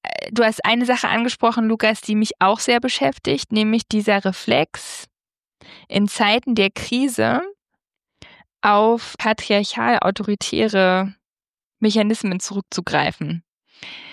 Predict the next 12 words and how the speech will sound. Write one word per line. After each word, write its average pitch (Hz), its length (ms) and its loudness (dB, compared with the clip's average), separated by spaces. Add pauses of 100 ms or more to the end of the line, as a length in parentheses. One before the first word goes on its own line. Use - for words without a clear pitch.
(260)
Ich - 240 0
find 247 400 0
das 214 300 0
schon 247 500 2
beängstigend 226 720 0
zu 208 140 -2
sehen, 202 360 2
wie 247 180 4
stark 220 400 0
dieser 214 280 0
Reflex 226 500 -2
ist, - 580 -2